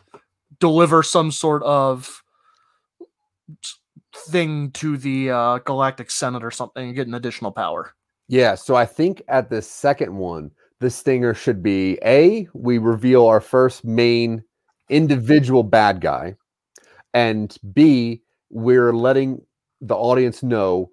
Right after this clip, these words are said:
Speaker 2: that this mega corporation, the big, big corporation,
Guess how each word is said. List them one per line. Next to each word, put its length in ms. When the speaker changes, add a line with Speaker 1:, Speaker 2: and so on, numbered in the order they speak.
Speaker 2:
that 240
this 240
mega 400
corporation, 600
the 100
big, 500
big 180
corporation, 580